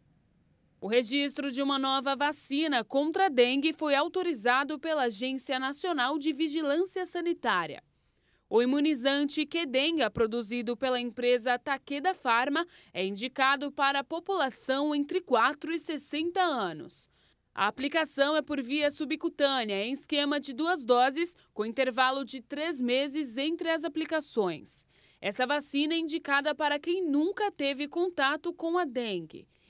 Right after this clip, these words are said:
Esse é o diferencial, uma vez que o outro imunizante contra a dengue aprovado no país, o Dengvaxia,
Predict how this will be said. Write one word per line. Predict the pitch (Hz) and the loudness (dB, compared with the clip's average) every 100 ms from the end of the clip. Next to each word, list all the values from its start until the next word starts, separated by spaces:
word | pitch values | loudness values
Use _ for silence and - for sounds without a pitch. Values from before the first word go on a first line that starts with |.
| - | 0
Esse | 240 285 339 | 2 2 2
é | 302 | 0
o | 311 | 0
diferencial, | 302 302 320 330 311 320 294 285 240 | -4 -4 -4 -4 -2 0 2 2 0
uma | 240 | -2
vez | 247 254 247 - | 0 2 2 0
que | - | -4
o | 302 | 0
outro | 269 320 359 | 0 0 0
imunizante | 381 370 359 233 294 302 320 | 0 2 0 2 0 0 -4
contra | - 320 339 359 | -4 -4 -2 -2
a | |
dengue | 302 254 269 233 | -2 -2 -2 0
aprovado | 233 - 240 233 226 220 233 | -2 0 0 2 2 0 -4
no | 240 | -2
país, | 311 269 262 330 277 | 0 2 2 0 -2
o | 240 | 0
Dengvaxia, | 233 247 262 240 247 - 320 | -2 -2 2 2 2 -2 -4